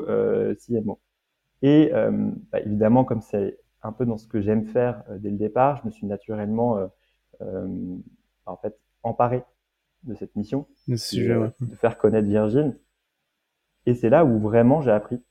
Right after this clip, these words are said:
Speaker 1: en fait, euh, les grands leviers, les, les grandes choses à savoir, les principaux canaux d'acquisition, comment faire, euh, euh, du Google Ads, comment réfléchir à quels sont les ca-,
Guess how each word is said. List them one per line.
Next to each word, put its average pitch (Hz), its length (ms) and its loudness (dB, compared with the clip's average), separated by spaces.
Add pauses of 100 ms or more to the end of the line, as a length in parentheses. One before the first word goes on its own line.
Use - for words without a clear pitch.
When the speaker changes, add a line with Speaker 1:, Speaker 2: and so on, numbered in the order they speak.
(840)
Speaker 1:
en 107 80 -14
fait, - 440 -6
euh, 101 600 -2
les 107 220 0
grands 113 240 0
leviers, 113 500 4
les, 104 200 0 (200)
les 101 120 -4
grandes 104 200 -6
choses 113 160 -6
à 98 80 -2
savoir, 104 540 -2
les 101 80 -8 (400)
principaux 107 480 -8
canaux 104 260 0
d'acquisition, 104 920 -2 (340)
comment 104 320 0
faire, 107 320 4
euh, 92 160 2 (460)
euh, 95 200 -2
du 95 140 -4
Google 104 320 2
Ads, 110 340 6
comment 101 200 -2
réfléchir 104 560 -4
à 98 80 -6
quels - 280 -6
sont - 180 -8
les 107 140 -2
ca-, 104 120 -4